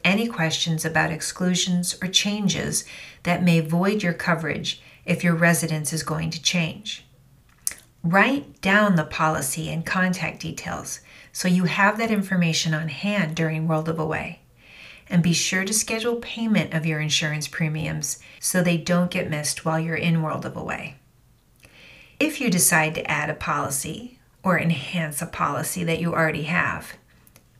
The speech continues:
be sure to add those costs to your budget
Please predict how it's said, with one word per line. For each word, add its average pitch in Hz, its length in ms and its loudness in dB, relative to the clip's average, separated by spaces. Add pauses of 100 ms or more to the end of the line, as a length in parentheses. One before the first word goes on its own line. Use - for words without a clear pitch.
be 254 160 -4
sure 185 260 2
to 170 160 2
add 160 220 2
those 165 260 0
costs - 480 -4
to - 140 -4
your 156 160 -4
budget - 500 -8